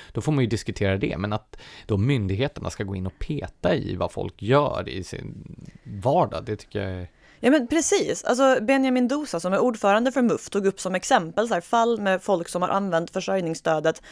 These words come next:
Speaker 2: för att, eh, besöka sina gamla hemländer. Och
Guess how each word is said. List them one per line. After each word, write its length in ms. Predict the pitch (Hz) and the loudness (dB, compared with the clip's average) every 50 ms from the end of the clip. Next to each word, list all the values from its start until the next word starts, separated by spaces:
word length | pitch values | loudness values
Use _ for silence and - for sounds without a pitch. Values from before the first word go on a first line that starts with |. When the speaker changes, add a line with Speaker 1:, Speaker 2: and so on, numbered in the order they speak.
| - - - - - | -20 -20 -20 -16 -4
Speaker 2:
för 260 | - 190 180 175 175 | 2 4 4 6 6
att, 320 | - 175 170 - _ - | 6 4 2 2 _ -2
eh, 100 | 180 165 | 0 0
besöka 540 | 165 160 185 180 - 214 175 160 160 - 170 | 2 0 -2 0 2 2 0 0 0 -4 -6
sina 240 | - - 170 170 170 | -4 -4 -2 -2 0
gamla 360 | 170 180 180 185 175 170 165 | 0 0 0 0 2 2 2
hemländer. 680 | 175 220 294 285 233 160 - - 104 - - - - 240 - - - - - - - _ _ _ - | 2 2 2 2 2 0 0 -2 -2 -2 -2 -2 -4 -6 -10 -14 -20 -20 -20 -20 -20 _ _ _ 4
Och 200 | - 220 226 | 4 4 4